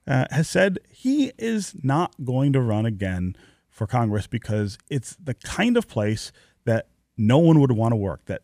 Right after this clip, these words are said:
people can't get their work done. This is something we've heard from, I don't know, I don't know how many members lately, uh,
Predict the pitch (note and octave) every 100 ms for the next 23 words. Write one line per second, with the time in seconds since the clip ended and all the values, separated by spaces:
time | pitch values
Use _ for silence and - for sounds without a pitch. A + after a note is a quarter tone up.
0 | _ - C#3+ C3+ - - C#3 - - G3
1 | - G#2 F#2+ F2 F2+ - _ _ _ -
2 | G#2 F#2+ A1+ G#1+ - _ - G3+ A#3+ A3
3 | G3+ F#3+ F#3 D3+ C#3+ C3 B2+ B2+ B2 -
4 | G2+ G#2 G#2 - _ - B2+ G#2 E2+ -
5 | _ _ C#3 D#3 A#2 C3+ A#2+ G2 D2+ A#1+
6 | A1 - F3+ B2 G2 - C2+ C2+ - G#2
7 | F#2+ F#2